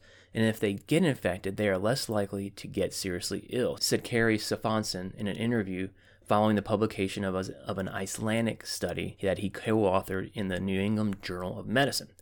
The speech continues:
Quote, "What is interesting is that even if children do get infected, they are less likely to transmit the disease to others than adults do.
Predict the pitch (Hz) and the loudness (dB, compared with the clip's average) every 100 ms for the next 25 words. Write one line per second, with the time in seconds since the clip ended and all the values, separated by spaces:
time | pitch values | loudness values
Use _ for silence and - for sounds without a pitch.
0 | - - 139 123 151 143 156 127 156 160 | -20 0 2 4 2 4 4 4 0 -4
1 | - 110 104 113 - - 151 196 160 - | -2 -2 0 0 -2 0 0 2 -2 -4
2 | - 139 127 107 95 - 139 180 135 98 | -2 0 2 0 -2 -2 2 4 4 2
3 | 92 92 - - - - 123 104 123 139 | -2 -6 -6 -8 -10 -2 0 2 2 0
4 | - 117 117 113 107 - 107 98 110 139 | 0 -2 0 -4 -4 -6 -6 -4 -2 -2
5 | 151 135 110 98 98 - - 104 107 101 | 0 -2 -2 -4 -6 -8 -6 -4 -2 -4
6 | - - 104 98 98 98 135 143 - - | -8 -4 0 2 2 4 4 4 -2 -6
7 | 65 | -8